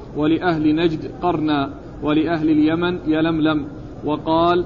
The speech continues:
هن لهن ولكل آت أتى عليهن من غيرهن، فمن كان أهله دون الميقات حيث ينشئ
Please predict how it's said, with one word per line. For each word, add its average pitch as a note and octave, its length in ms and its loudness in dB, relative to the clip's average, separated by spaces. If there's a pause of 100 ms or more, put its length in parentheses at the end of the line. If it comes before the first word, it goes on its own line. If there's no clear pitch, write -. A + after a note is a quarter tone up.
(120)
هن F3 400 -2
لهن E3+ 440 0
ولكل E3 680 0
آت E3+ 300 0
أتى D#3+ 380 -4
عليهن D#3 720 0
من D#3 140 -2
غيرهن، D#3+ 580 2 (480)
فمن D#3+ 280 -2
كان E3+ 340 0
أهله E3 540 2
دون E3+ 240 4
الميقات E3 680 0 (180)
حيث E3+ 220 2
ينشئ E3 480 2